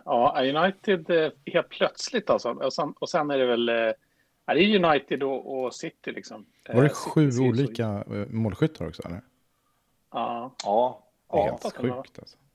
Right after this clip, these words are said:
Speaker 2: Var det åtta
Speaker 1: Ja, det är
Speaker 2: till och med?
Speaker 1: en,
Speaker 3: Nej,
Speaker 1: ja, det
Speaker 3: jag tror
Speaker 1: var
Speaker 3: det var
Speaker 1: ett
Speaker 3: det
Speaker 1: självmål
Speaker 3: till
Speaker 1: också.
Speaker 3: slut. Jo, det kanske var. Jo, det var det. Ja, exakt.
Speaker 1: Hur, vem var det som gjorde självmål då, Oskar? Har du koll på det, eller?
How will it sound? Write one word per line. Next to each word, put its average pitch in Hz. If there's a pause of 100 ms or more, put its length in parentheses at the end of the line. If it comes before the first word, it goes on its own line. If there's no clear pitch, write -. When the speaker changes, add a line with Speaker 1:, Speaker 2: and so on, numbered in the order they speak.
(280)
Speaker 2:
Var -
det -
åtta -
Speaker 1:
Ja, 139
det 131
är -
Speaker 2:
till -
och -
med? 127
Speaker 1:
en, - (760)
Speaker 3:
Nej, 110
Speaker 1:
ja, 113
det 147
Speaker 3:
jag 156
tror 151
Speaker 1:
var 143
Speaker 3:
det 143
var 156
Speaker 1:
ett 117
Speaker 3:
det 202
Speaker 1:
självmål 160
Speaker 3:
till 117
Speaker 1:
också. -
Speaker 3:
slut. - (580)
Jo, 139
det -
kanske 120
var. 90
Jo, 117
det 113
var 95
det. 92 (220)
Ja, 113 (920)
exakt. - (340)
Speaker 1:
Hur, -
vem 220
var 240
det 285
som 226
gjorde 165
självmål 202
då, 127
Oskar? 120
Har 151
du 180
koll 190
på 139
det, 117
eller? 113